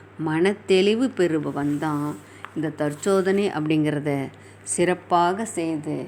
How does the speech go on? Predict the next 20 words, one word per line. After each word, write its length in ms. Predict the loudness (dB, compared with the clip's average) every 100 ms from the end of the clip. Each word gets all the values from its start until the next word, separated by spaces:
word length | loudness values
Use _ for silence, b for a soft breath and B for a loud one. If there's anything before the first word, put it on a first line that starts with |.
| -10 -4
நிறைவாக 800 | 0 2 2 4 2 2 2 0
வாழ 420 | 0 -2 -2 -4
முடியும் 460 | -4 -2 0 -2 -4 -6
அப்படிங்கிறத 560 | -4 0 0 0 -2 -2
நமக்கு 460 | -2 -4 -4 -6 -6 -6
இந்த 260 | -2 0 0 -2
பொன்மொழி 460 | -2 0 0 0 0
மூலம் 400 | 0 -2 -4 -4
கூறியிருக்கிறாரு. 760 | -4 -2 -4 -6 -6 -6 -6 -12 B B B B B B B B B -20 -10
அந்த, 340 | -2 0 0 -2 -4 -2
அதன்படி 640 | -2 0 -4 -2 -2 -2
நம்ம 380 | -2 -2 -2 -2
தினந்தோறும் 920 | -4 -2 -2 -4 -4 -4 -2 -4 -6 -12 -20 -20 -20 -20 -6
காலையிலிருந்து 920 | 0 2 2 0 0 -2 -2 -4 -4
மாலை 440 | -2 -2 -2 -2 -2
வரை, 380 | -2 0 0 0
இரவு 320 | -2 -2 -2
வரை, 420 | -4 -4 -4 -6 -10 B B B -2
இரவு 340 | 0 0 0 -2
படுக்கும்போது 840 | -2 -2 -2 -4 -4 -4 -4 -4